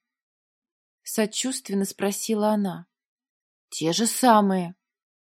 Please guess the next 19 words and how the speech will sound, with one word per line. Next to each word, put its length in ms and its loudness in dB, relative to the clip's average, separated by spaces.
закивал 540 0
Борис. 520 -2
«Так 180 -10
у 40 0
вас 200 4
найдётся 500 2
для 140 0
меня, 480 2
ну, 240 2
средства 540 0
от 120 -2
моего 260 2
недомогания? 840 2
Я 220 -2
много 360 4
заплачу». 640 -4
Услышав 540 -2
последнюю 540 0
фразу, 640 -2